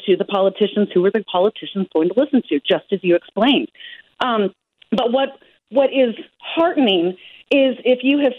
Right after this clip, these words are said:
seen reports about the number of teachers who have just gotten fed up and they have left the teachers' unions, they've resigned their membership. Uh, since the covid shutdown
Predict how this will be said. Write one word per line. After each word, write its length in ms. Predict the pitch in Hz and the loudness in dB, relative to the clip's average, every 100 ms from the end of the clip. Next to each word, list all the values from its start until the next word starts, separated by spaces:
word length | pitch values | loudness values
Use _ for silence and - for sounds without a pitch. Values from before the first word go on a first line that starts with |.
| - | 0
seen 220 | 302 302 | 2 4
reports 400 | 240 - 262 277 | 0 0 -2 -2
about 240 | 277 226 220 | -2 -2 0
the 60 | |
number 280 | 220 226 240 | 0 2 2
of 80 | 220 - | 0 -2
teachers 320 | 226 - 220 - | -2 0 -2 0
who 120 | 220 | 0
have 160 | 202 190 | 2 -2
just 360 | - 247 285 - | 0 -2 -2 -4
gotten 320 | 196 302 311 - - | -4 -4 -8 -10 -6
fed 300 | 220 226 202 - 165 | -2 0 0 -2 -4
up 260 | 196 185 _ - - - - | -2 -4 _ -20 -20 -10 -4
and 200 | 220 208 | -2 0
they 180 | 214 202 | 0 0
have 180 | 190 185 | 0 -4
left 460 | 196 202 226 - - - _ _ _ - | -2 0 -2 -6 -16 -20 _ _ _ -4
the 80 | 233 | -2
teachers' 400 | 247 220 220 208 | -2 0 0 2
unions, 320 | 226 233 240 | 2 2 2
they've 160 | 190 185 | 0 0
resigned 460 | 185 185 196 220 | -2 -2 -2 0
their 80 | 254 | 0
membership. 540 | 226 208 208 - 202 202 - _ _ _ | 0 0 -2 -2 -2 -2 -12 _ _ _
Uh, 320 | 214 202 190 185 - _ 202 - - 277 | -4 -2 -2 -4 -8 _ -20 -20 -4 0
since 200 | 277 294 240 | 0 0 -4
the 80 | |
covid 480 | 226 - 269 233 220 - - | -2 0 0 0 -2 -2 -4
shutdown 400 | 226 240 220 | -2 -2 -4